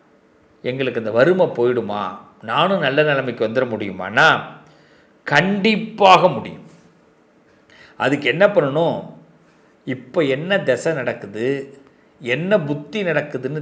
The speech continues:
தெரிஞ்சுக்கிட்டு, அந்த ரெண்டாவது இடம், ஒன்பதாவது இடம், எட்டாவது இடம், ஐந்தாம் இடத்துல யார் யார் இருக்காங்கன்னு தெரிஞ்சுக்கிட்டு, அந்த கிரகத்துக்குரிய ஸ்ரேயஸ், அந்த கிரகத்துக்குரிய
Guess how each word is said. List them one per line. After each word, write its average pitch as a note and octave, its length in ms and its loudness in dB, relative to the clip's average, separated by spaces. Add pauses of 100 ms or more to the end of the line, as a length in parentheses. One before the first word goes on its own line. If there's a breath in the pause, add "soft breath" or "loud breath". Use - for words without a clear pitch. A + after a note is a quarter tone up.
தெரிஞ்சுக்கிட்டு, A#2+ 720 -4 (920 soft breath)
அந்த C3 140 -2 (120)
ரெண்டாவது A3 600 8 (120)
இடம், D#3+ 280 4
ஒன்பதாவது F#3+ 560 6 (120)
இடம், D#3 200 2 (120)
எட்டாவது G#3 500 6 (100)
இடம், D#3 180 2 (100)
ஐந்தாம் F#3 340 4
இடத்துல D3 320 0 (140)
யார் F3 340 4
யார் F3 260 4
இருக்காங்கன்னு C#3 540 -2
தெரிஞ்சுக்கிட்டு, B2 640 -4 (640 loud breath)
அந்த D3+ 180 -2 (180)
கிரகத்துக்குரிய F#3+ 920 4 (140)
ஸ்ரேயஸ், D#3+ 500 4 (420)
அந்த C3 240 -6
கிரகத்துக்குரிய F3+ 1080 2